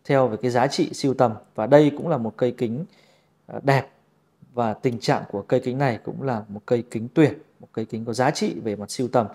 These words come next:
cũng như về mặt thẩm mỹ. À, chúng ta sẽ có được một cây kính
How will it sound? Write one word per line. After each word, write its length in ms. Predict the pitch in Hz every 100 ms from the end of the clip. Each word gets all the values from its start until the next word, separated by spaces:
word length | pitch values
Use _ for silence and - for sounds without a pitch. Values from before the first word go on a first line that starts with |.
| - _
cũng 180 | 117 135
như 100 | 127
về 120 | 117
mặt 140 | 104 -
thẩm 140 | 120 95
mỹ. 240 | 120 147 - _ _ _ _ _
À, 140 | 117
chúng 140 | 117 131
ta 100 | 160
sẽ 140 | 170
có 200 | 165 143
được 120 | 170
một 140 | 139 123
cây 200 | 147 143
kính 380 | 143 120 131